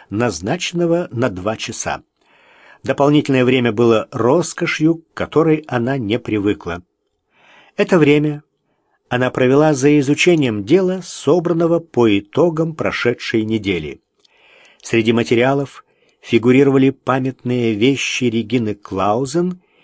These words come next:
из её круиза на Габриэле, такие же памятные вещи Кэролин Уэллс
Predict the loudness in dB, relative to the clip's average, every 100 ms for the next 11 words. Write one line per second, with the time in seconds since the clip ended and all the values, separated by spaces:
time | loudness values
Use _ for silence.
0 | _ _ -2 -2 0 0 4 4 2 2
1 | 2 2 2 0 0 -2 -2 0 0 2
2 | 0 0 -2 _ _ _ _ _ _ -6
3 | 0 2 2 2 0 0 -2 -2 -4 -2
4 | 0 2 2 0 -6 -8 -4 0 0 0
5 | -2 -4 0 4 6 4 2 -2 -12